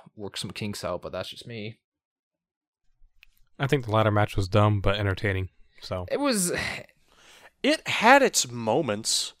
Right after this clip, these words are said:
Speaker 1: Yeah, it had its
Speaker 3: But
Speaker 1: moments, like,
Speaker 3: overall,
Speaker 1: all
Speaker 3: it was
Speaker 1: stuff.
Speaker 3: just, eh.
Speaker 2: Yeah.
Speaker 1: They had a, they had a much better ladder match when it was just two teams. I mean, they just had a lot better of, like, different matches,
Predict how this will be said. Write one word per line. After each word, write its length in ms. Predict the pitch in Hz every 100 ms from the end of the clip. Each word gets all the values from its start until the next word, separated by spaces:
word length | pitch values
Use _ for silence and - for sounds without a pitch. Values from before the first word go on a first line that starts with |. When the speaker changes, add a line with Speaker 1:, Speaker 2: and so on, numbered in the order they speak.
| _
Speaker 1:
Yeah, 320 | 139 147 120 120
it 60 |
had 140 | 165 160
its 80 | 139
Speaker 3:
But 60 |
Speaker 1:
moments, 340 | 123 143 202 190
like, 80 | 127
Speaker 3:
overall, 260 | 147 170 127
Speaker 1:
all 60 |
Speaker 3:
it 80 | 117
was 140 | 110 107
Speaker 1:
stuff. 100 | -
Speaker 3:
just, 440 | 123 - - - _ _ - _ 131
eh. 260 | 131 139 - _ _ _ _ _ _ _ _ _ _ _ -
Speaker 2:
Yeah. 280 | 113 92 87 - - _ _ _ _ _ _ _ _ _ _ _ -
Speaker 1:
They 100 | 127
had 100 | 123
a, 140 | 104 104
they 80 | 117
had 120 | 110
a 80 | 95
much 320 | 101 110 -
better 200 | 104 95
ladder 220 | 95 95
match 280 | 90 87 - -
when 120 | - 95
it 40 |
was 100 | 92
just 180 | 95 -
two 120 | 110
teams. 560 | 98 104 95 107 - - _ _ _
I 40 | 120
mean, 80 |
they 80 | 190
just 80 | 233
had 100 | 240
a 40 | 160
lot 180 | 131 120
better 120 | 127
of, 100 | 104
like, 180 | 101 92
different 280 | 107 113 95
matches, 520 | 95 95 95 90